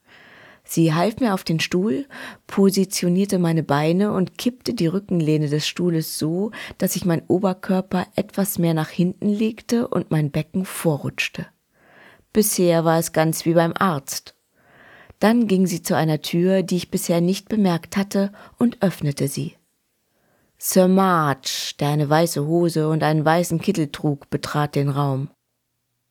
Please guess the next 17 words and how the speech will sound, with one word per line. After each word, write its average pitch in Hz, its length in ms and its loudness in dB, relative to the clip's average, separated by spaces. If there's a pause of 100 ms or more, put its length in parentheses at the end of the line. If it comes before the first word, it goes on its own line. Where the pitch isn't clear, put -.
(360)
„Hallo, 196 520 4
meine 160 300 4
Liebe“, 151 580 2
begrüßte 151 480 -2
er 147 80 0
mich. 143 340 -6 (320)
„Du 175 160 2
brauchst - 380 -2
keine 131 260 0
Angst 135 320 -4
zu 147 100 -2
haben. 135 440 -4 (240)
Ich 202 200 0
werde 156 260 0
sehr 143 260 -2
vorsichtig 135 680 -6
sein.“ 117 460 -6